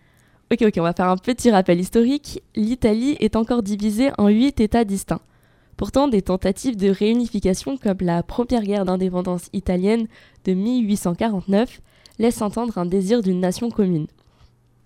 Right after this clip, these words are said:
Alors, un accord est passé avec Napoléon trois en mille huit cent cinquante et un pour qu'il porte assistance au Piémont-Sardaigne, une province de l'Italie. Cette aide va permettre plus tard aux nationalistes italiens l'annexion progressive des provinces italiennes,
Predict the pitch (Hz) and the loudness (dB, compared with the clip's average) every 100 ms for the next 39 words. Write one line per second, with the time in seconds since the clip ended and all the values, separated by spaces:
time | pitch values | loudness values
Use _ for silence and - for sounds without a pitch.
0 | _ - 185 247 269 - 185 196 202 269 | _ -4 0 0 -2 -2 0 0 4 4
1 | 233 196 190 220 175 196 208 220 247 190 | 4 4 2 2 0 0 0 0 0 -2
2 | 180 - 202 233 _ _ - 185 220 269 | -4 -2 -2 -2 _ _ -4 -2 0 0
3 | 208 196 175 170 226 202 190 175 185 214 | 0 -2 -4 -4 -4 -4 -2 -2 -2 -6
4 | _ _ - 208 - 214 - 254 - - | _ _ -10 -10 -6 -8 0 0 2 0
5 | 240 - 208 208 220 247 _ _ - 196 | -2 -2 -4 -4 -4 -6 _ _ -4 -2
6 | - 277 247 233 196 175 185 208 202 185 | 0 0 0 -2 -2 0 0 0 -2 -2
7 | 196 202 214 190 190 196 165 - _ _ | -2 0 0 -2 -2 -4 -4 -8 _ _
8 | _ _ _ _ _ _ _ _ - - | _ _ _ _ _ _ _ _ -20 -6
9 | 185 - 226 185 165 180 190 208 208 - | -4 -2 -2 2 2 2 2 2 -2 -4
10 | 180 202 220 185 180 196 226 208 180 175 | 0 2 4 2 2 2 2 0 0 -4
11 | - 226 175 175 208 - _ _ - 220 | -6 -4 -2 -2 -4 -8 _ _ -2 0
12 | 226 - - 180 233 208 185 - 233 196 | 0 -4 -4 -2 0 0 -2 -2 -4 -2
13 | 190 - - 214 233 202 196 185 170 165 | -2 -2 -2 2 0 0 0 2 0 -2